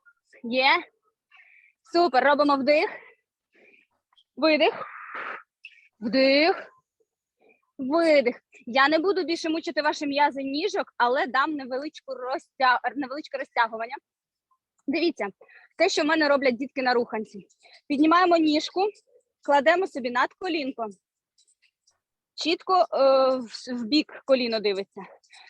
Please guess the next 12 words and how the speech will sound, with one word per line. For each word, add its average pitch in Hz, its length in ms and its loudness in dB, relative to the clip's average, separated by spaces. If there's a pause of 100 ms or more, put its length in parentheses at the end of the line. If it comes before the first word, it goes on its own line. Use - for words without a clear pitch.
Трохи 339 360 4
згинаю 294 440 2
опорну 285 480 0
ніжку. 262 440 -4 (240)
Дивлюсь, 302 420 2
щоб - 260 0
носочок 311 640 0
не 269 180 0
косолапив. 254 720 0 (1300)
Ручки 330 360 -2
вивожу 277 340 0
вперед 294 360 2